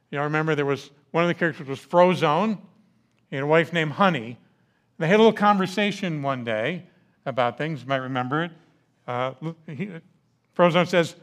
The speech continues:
"Where's my super suit?" Honey says, "I, I put it away." "Where?" "Why do you need to know?" "I need it."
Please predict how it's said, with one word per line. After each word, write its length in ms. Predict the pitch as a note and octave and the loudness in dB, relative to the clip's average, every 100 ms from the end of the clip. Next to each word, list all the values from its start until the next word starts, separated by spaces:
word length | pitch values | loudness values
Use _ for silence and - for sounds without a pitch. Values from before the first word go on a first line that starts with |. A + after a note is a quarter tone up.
| _ _ | _ _
"Where's 560 | A3 C4+ A3+ F#3 F3 E3 | 6 8 10 8 2 2
my 340 | E3+ D3+ C#3+ | 6 6 4
super 480 | B2+ - F3 E3 C#3 | 0 -2 -2 -2 -4
suit?" 360 | - G#3 C4+ - - _ _ _ _ _ _ _ _ _ _ B2+ C3 B2+ B2 A#2+ _ _ _ _ _ _ _ _ _ - | 0 2 2 -2 -14 _ _ _ _ _ _ _ _ _ _ _ _ _ _ _ _ _ _ _ _ _ _ _ _ -10
Honey 180 | C#3+ B2+ | -8 -6
says, 200 | C#3+ D3 | -6 0
"I, 300 | D#3+ C#3+ - _ _ _ | 0 0 -4 _ _ _
I 80 | G3 | -4
put 240 | - D#4 | 2 2
it 80 | D4 | 4
away." 500 | A#3 B3 C#4+ F3+ - _ _ _ _ _ _ _ _ _ _ _ _ | 4 2 2 -6 -12 _ _ _ _ _ _ _ _ _ _ _ _
"Where?" 560 | - C4 C#4 B3 F3+ F#2+ - _ _ _ _ _ _ _ _ _ _ _ _ _ _ _ _ _ | 0 4 6 6 2 -2 -16 _ _ _ _ _ _ _ _ _ _ _ _ _ _ _ _ _
"Why 320 | A3 A3+ B3+ | 4 8 8
do 80 | B3 | 6
you 100 | A#3 | 4
need 280 | A#3 B3 F#3+ | 4 2 2
to 60 | A3 | 2
know?" 480 | A3+ C#4 C#4 A#2+ - _ _ _ _ _ _ _ _ _ _ _ _ _ _ _ | 2 2 0 -6 -18 _ _ _ _ _ _ _ _ _ _ _ _ _ _ _
"I 240 | D#3 D#3+ E3+ | 4 6 6
need 320 | E3 A3 A#3+ | 4 4 4
it." 260 | C#3+ - | 0 -2